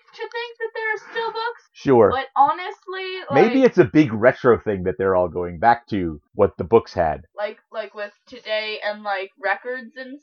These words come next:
Speaker 1: stuff.
Speaker 2: So then Jimmy, you know, busts up to the front of the line and
Speaker 1: And buys a book.
Speaker 2: No, well, he busts up to John Smith and he's like, "Hey, I am superpowered.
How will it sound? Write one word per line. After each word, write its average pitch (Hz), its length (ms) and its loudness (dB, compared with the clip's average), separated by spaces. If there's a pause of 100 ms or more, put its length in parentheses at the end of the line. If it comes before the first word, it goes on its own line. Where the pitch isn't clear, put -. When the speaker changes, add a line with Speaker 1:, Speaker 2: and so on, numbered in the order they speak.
Speaker 1:
stuff. 277 400 -12 (100)
Speaker 2:
So 147 180 8
then 143 240 8
Jimmy, 175 500 4
you 113 100 0
know, 101 140 4
busts 147 400 6
up 156 180 4
to 143 100 2
the 123 100 2
front 131 180 6
of 117 40 6
the 117 60 6
line 110 380 4
and 80 160 -6 (180)
Speaker 1:
And 196 160 -20
buys 226 300 -4
a 220 60 -14
book. 202 200 -6 (120)
Speaker 2:
No, 117 200 8
well, 120 140 10
he 123 140 4
busts 139 340 6
up 170 180 6
to 131 120 -2
John 147 360 8
Smith 147 300 4
and 123 80 0
he's 110 120 -2
like, 104 200 4
"Hey, 139 400 8 (240)
I 151 220 12
am 117 160 2
superpowered. 110 880 4